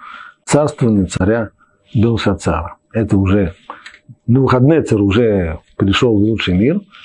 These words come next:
или в худший мир, это уже как, как, как для него это совсем мог быть и не лучший мир, а на престоле воцарился новый царь и последний царь Вавилона Белшацар.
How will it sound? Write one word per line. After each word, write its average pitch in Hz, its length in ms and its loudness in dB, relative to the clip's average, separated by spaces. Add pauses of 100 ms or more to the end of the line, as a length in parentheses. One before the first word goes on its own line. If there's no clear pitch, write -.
(160)
или 80 120 -4
в - 60 -6
худший 147 300 0
мир, 170 180 0
это 92 220 -6
уже 82 240 -6 (520)
как, - 200 -10 (460)
как, 107 220 -2
как 104 200 0
для 101 120 2
него 101 240 0
это - 140 -8
совсем 90 300 -2
мог 90 280 -4
быть 95 220 -2
и 90 60 -2
не 87 100 0
лучший 160 320 0
мир, 165 200 -2 (320)
а 147 360 -2
на 131 220 2
престоле 147 500 0
воцарился 98 640 -2 (220)
новый 110 400 2
царь 98 360 -2 (420)
и 120 160 2
последний 95 880 -2 (320)
царь 92 320 -2 (140)
Вавилона 98 580 0 (540)
Белшацар. 104 680 0